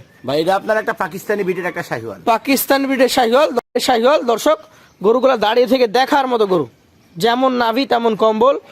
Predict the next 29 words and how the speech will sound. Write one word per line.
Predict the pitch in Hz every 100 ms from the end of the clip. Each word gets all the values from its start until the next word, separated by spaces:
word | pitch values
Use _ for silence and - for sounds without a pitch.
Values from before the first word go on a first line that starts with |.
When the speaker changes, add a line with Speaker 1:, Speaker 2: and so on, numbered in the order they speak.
| - _ -
Speaker 2:
তেমন | 226 240 240
স্ট্রাকচার | - 269 262 262 233
ভালো। | 214 190 151 _ _ 180
দাঁত | 240 247 -
কেমন | 302 285
হয়, | 277 208
কি | 277
অবস্থা? | 262 240 269 247 - -
Speaker 1:
ভাই, | 147 180
এগুলারও | 185 190 226 233 240
দাঁত | 214 208 214
আপনার | 208 196 202
যে | 175 214
কোনো | 220 220
মুহূর্তে | 214 196 214
পড়ে | 202 190
যাবে। | 165 135 127
বয়স | 160 196 214
চব্বিশ | 226 185 202 208
মাস | 196
হয়ে | 202 185
গেছে, | 165 156
দুই |
Speaker 2:
চব্বিশ | 147 233 202 233
Speaker 1:
বছর | 254
Speaker 2:
মাস | 190
Speaker 1:
হয়ে | 233
Speaker 2:
হয়ে | 233
গেছে। | 220 -